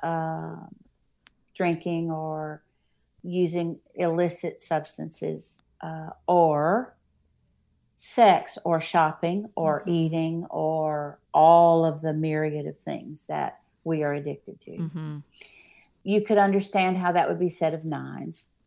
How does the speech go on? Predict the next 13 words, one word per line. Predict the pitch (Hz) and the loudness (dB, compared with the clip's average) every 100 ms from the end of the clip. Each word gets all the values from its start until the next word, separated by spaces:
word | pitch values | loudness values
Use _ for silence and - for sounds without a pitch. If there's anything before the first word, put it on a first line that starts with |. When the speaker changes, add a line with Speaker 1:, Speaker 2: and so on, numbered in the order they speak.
| 190 | -2
Speaker 2:
Sure. | |
Speaker 1:
And | 185 180 143 | 0 0 -2
twos, | - - 349 285 180 190 196 - _ _ _ _ _ _ _ | -8 0 2 4 4 2 -2 -8 _ _ _ _ _ _ _
for | - 208 190 190 | 2 6 6 4
two | - 285 214 | -2 0 2
reasons, | 175 147 160 170 180 - | 0 -2 -4 -6 -6 -10
social | - - 240 220 208 143 175 196 - - | -14 0 4 6 4 -2 -2 -6 -12 -4
reasons, | 165 147 151 151 175 - - | -2 -2 -2 -2 -4 -10 -10
uh, | 170 165 160 156 156 - _ _ _ | -8 -6 -6 -8 -10 -16 _ _ _
twos | - 202 180 | 2 4 4
are | 165 - 160 | 2 0 -4
very | 185 175 165 | 0 0 0
participatory | - - 254 233 214 170 - 156 151 151 151 | -6 -8 -6 -6 -8 -12 -6 -2 -2 -4 -8